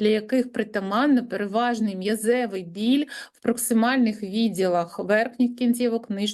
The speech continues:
кінцівок, біль в плечах, біль в тазовому поясі, значне підвищення шої Ц Р Б. Запальні артрити, які відносяться до групи спондилоартритів, це біль в спині, це біль в великих суглобах, підвищення рівня шої та Ц Р Б.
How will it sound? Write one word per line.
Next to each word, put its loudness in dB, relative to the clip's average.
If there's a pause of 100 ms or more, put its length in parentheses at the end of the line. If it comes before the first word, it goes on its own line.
(180)
кінцівок, -4
біль 0
в -6
плечах, -2
біль -8
в -20
тазовому -2
поясі, 2 (320)
значне 0
підвищення -4
шої 0
Ц -4
Р -2
Б. -6 (400)
Запальні 2
артрити, 0
які -2
відносяться 0
до 0
групи 0
спондилоартритів, -2
це -6
біль 2
в 0
спині, 0 (280)
це -4
біль 2
в 4
великих 2
суглобах, 0
підвищення 0
рівня 2
шої 0
та 0
Ц -2
Р 0
Б. -12